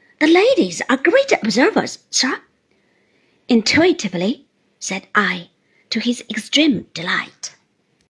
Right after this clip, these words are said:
"I am very happy to receive such support in my opinion, sir," he rejoined. "It's not often that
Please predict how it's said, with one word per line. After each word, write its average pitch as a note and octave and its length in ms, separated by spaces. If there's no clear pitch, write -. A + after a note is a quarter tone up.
"I C#4+ 140
am D4+ 200
very D#4+ 240
happy A#3 440
to A3 220
receive A#3 460
such - 200
support - 640
in B3+ 100
my B3 280
opinion, G#3+ 500
sir," B3+ 360
he F#3+ 160
rejoined. G3 680
"It's - 160
not F4 340
often D4+ 320
that A#3+ 280